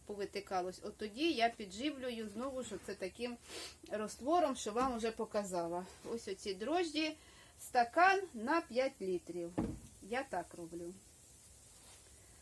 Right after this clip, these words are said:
Все, всім пока-пока. Всього найкращого, миру саме головне, духом не падати. Весна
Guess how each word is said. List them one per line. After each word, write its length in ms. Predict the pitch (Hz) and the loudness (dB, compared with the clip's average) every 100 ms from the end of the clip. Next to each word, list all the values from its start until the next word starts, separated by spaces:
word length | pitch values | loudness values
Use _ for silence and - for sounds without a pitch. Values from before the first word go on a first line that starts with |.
| - - - - - - | -20 -20 -20 -20 -14 -4
Все, 400 | - 359 311 262 | 10 12 12 10
всім 340 | - 381 508 | 4 6 6
пока-пока. 840 | 370 330 311 285 247 240 311 349 427 - - - - - - - - - - - | 8 10 10 8 4 6 12 12 12 6 -20 -20 -20 -20 -20 -20 -20 -20 -18 -6
Всього 240 | 262 339 | 2 8
найкращого, 1080 | 320 254 240 277 320 349 - 320 294 320 330 - - - - - - - - 190 | 8 8 6 10 10 10 0 0 4 4 4 0 -18 -20 -20 -20 -20 -20 -14 -6
миру 460 | 202 294 349 330 | 2 6 6 6
саме 380 | 311 330 311 311 | 6 6 8 4
головне, 800 | 302 302 294 277 285 285 285 302 - - - - | 4 4 4 2 0 2 2 0 -4 -20 -20 -16
духом 500 | 202 285 330 302 254 | 0 2 6 4 4
не 100 | 240 | 0
падати. 840 | 233 302 339 311 311 - 302 311 302 - - - | 4 8 10 8 4 2 4 4 0 -14 -20 -10
Весна 560 | 220 233 - 285 320 | -2 -2 2 6 8